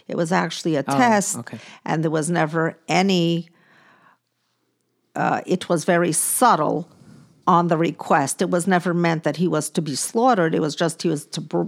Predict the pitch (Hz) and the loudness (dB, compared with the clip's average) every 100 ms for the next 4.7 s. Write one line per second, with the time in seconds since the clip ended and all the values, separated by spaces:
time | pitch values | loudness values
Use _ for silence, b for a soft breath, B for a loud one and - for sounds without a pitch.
0 | - 185 175 160 156 151 160 - - 147 | -6 -2 0 2 2 4 4 4 4 2
1 | - - B B B B _ 156 156 151 | 0 -18 B B B B _ 0 2 2
2 | 147 - - 226 226 175 - 160 160 170 | -2 -8 -2 0 2 0 2 2 2 -2
3 | 151 160 151 - 151 156 180 175 175 - | -2 -2 -2 -2 -4 0 0 0 -2 -2
4 | 143 156 269 277 190 156 165 | -2 -2 0 2 4 2 0